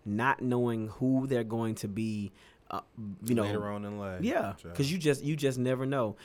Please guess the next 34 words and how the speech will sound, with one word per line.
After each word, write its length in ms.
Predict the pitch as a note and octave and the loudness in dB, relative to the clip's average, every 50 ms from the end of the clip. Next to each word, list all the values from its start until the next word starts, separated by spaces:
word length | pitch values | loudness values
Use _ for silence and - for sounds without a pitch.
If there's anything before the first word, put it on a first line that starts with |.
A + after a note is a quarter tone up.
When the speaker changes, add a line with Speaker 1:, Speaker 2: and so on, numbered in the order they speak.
| - - - _ - | -20 -20 -12 _ 0
Speaker 1:
I'm 200 | A#2+ E3 G3+ A3+ | 2 2 4 2
sure 320 | - - - D3 C#3+ C#3 | 0 0 0 2 2 2
that 120 | B2+ A#2+ A#2 | 2 2 0
my 120 | A#2 A#2+ A#2+ | -2 0 0
mother 280 | B2 B2 A#2 A#2+ A#2 | 0 0 0 0 -2
had 240 | A#2 A#2 A2+ G#2+ - | -2 -2 -4 -4 -4
certain 200 | - G#2+ G#2 G#2+ | -4 -4 -4 -4
expectations 600 | G#2+ G#2 - - G2+ - - G2+ G2+ - G2+ F#2+ | -6 -6 -8 -10 -10 -8 -6 -8 -6 -6 -8 -8
of 80 | F#2 F#2 | -8 -8
me. 300 | F#2+ F#2+ F#2 F2+ G#2+ - - | -8 -8 -8 -10 -10 -10 -6
I'm 100 | - B2+ | -6 -4
sure 120 | - - C#3 | -2 -2 -2
she 120 | - C3+ | -2 -4
still 260 | B2 - - C#3 C3+ | -6 -4 -2 -2 -2
does. 420 | D3 E3 G#3 F3+ A2 - - F2+ F2+ | 0 -2 -4 -4 -6 -8 -10 -12 -12
Speaker 2:
Yeah. 100 | F2 E2+ F#2 F#2+ F#2 - - | -12 -12 -12 -14 -16 -12 -8
Speaker 1:
I'm 120 | - A#2 A#2+ | -4 -4 -2
sure 200 | - - B2 A#2+ | -2 0 -2 -2
she 200 | - - B2+ B2 | -2 -2 -2 -2
expects, 320 | A#2+ - - B2 A2+ - B2 - - | -2 -2 -4 -4 -4 -4 -6 -8 -6
expects 460 | - A2+ - - - B2 B2+ B2 - | -8 -8 -8 -6 -4 -4 -4 -4 -4
me 140 | A2+ A2 A2+ A2 | -4 -2 -2 -2
to 120 | - A#2 | -2 -4
marry 340 | A2 A2 A2 A2+ A2+ A2+ A#2 | -4 -2 -2 0 0 0 0
a 60 | A#2 | 0
woman 500 | A2 A2+ A#2 A#2+ B2 B2 A#2+ A#2+ A#2+ A#2+ | -2 -2 -2 0 0 0 0 0 0 0
and, 160 | A2+ A2 G#2+ | -2 -2 -4
and 140 | - - A2 | -4 -6 -8
have 400 | A2 B2 A#2 A2+ A2+ A2+ G2+ - - | -6 -4 -4 -4 -4 -6 -6 -6 -4
all 200 | - A2+ A#2 A#2 | -2 0 0 0
these, 300 | A2 A#2 A#2 A#2 A2+ - | 0 -2 -2 -4 -6 -6
these 180 | - A#2 - | -8 -6 -6
children. 520 | - - - B2 B2 A#2 A#2+ A#2+ A#2 A#2 A2+ - - - - - _ _ - | -4 -2 0 0 0 0 -2 -4 -4 -6 -8 -10 -14 -20 -20 -20 _ _ -4
And, 540 | A2+ A#2 A#2 A2+ A2 G#2+ G#2 G2+ G2 F#2 | -2 -2 0 0 -2 -2 -4 -6 -6 -8